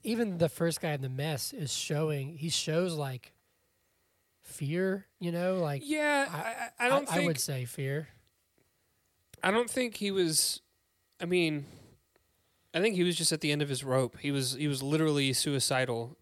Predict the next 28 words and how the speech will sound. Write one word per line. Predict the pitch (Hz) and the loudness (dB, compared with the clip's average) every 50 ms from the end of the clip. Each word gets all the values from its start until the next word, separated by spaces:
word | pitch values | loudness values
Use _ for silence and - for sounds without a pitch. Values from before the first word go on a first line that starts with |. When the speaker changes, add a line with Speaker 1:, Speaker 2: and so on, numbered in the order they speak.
| - | -6
Speaker 2:
at | 147 127 - | -6 -4 -2
that | 135 123 - | -2 -4 -4
point, | - - 131 120 120 123 - - | -4 -6 -6 -4 -4 -6 -8 -8
and, | 147 135 123 120 120 120 104 | -6 -4 -4 -4 -6 -8 -8
and | - 135 123 120 | -8 -6 -6 -4
I | 123 | -4
think | 123 - 139 131 127 | -6 -4 -6 -6 -6
that, | - 127 123 120 - - | -4 -6 -6 -6 -6 -6
uh, | 139 131 120 | -4 -4 -4
Julian, | 117 - - 139 131 127 123 123 120 120 120 120 _ _ _ _ _ _ _ _ _ _ - | -4 -4 -6 -6 -4 -4 -2 -2 -2 -4 -6 -8 _ _ _ _ _ _ _ _ _ _ -10
like, | 165 123 | -10 -6
took | - - 147 135 | -4 -2 -2 -2
advantage | 139 123 120 120 113 113 117 120 120 113 | -2 -4 -2 0 0 0 0 0 -2 -2
of | 110 101 107 | -4 -4 -6
it, | 104 98 - | -8 -10 -6
right? | 127 120 113 120 123 - | -6 -4 -4 -4 -6 -8
And | - 139 | -10 -8
was | 123 117 107 - | -6 -6 -4 -4
like, | 117 110 107 _ | -4 -6 -6 _
"You're | - 143 131 123 | -8 -8 -6 -6
gonna, | 135 135 127 131 | -6 -6 -8 -4
this | 147 139 - | -2 -2 0
is | 139 135 | 0 0
Speaker 1:
Mm-hmm. | 135 - | -2 -2
Speaker 2:
part | 135 131 123 | 0 0 0
of | 117 | 0
the | 117 | 0
menu. | 113 113 113 113 113 107 107 101 | -2 -2 -2 -2 -2 -4 -4 -6